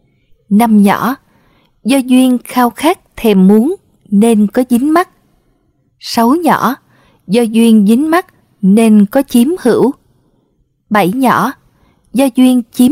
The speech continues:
hữu nên có keo kiệt. Tám nhỏ, do duyên keo kiệt nên có canh giữ. Chín nhỏ, với canh giữ là nền tảng,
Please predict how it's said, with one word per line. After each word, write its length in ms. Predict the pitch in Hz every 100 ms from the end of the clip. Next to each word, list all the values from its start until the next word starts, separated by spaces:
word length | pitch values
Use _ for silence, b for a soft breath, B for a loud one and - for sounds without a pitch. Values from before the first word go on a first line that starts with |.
| 359
hữu 320 | - 156 202 269 _ _ _
nên 360 | 202 226 220 208
có 180 | - 285
keo 300 | - 247 226
kiệt. 280 | - 202 190 _ _ _ _ _ _ _ _ _ -
Tám 280 | 220 262 349
nhỏ, 340 | 208 139 254 - _ _ _ _
do 120 | 202
duyên 440 | 240 208 233 226 214 -
keo 200 | 269 262
kiệt 280 | - 220 180 - _ _ 196
nên 400 | 196 226 208 208
có 180 | 254
canh 360 | 285 254 240 196
giữ. 300 | 190 120 262 - _ _ _ _ _ _ _ _
Chín 300 | - 240 349
nhỏ, 340 | 311 - 202 269 _ _ _ _ _ -
với 360 | 175 214 254 392 _
canh 300 | 269 254 220
giữ 280 | 196 156 240 - _
là 160 | 214 214
nền 340 | 196 202 185
tảng, 360 | 180 180 143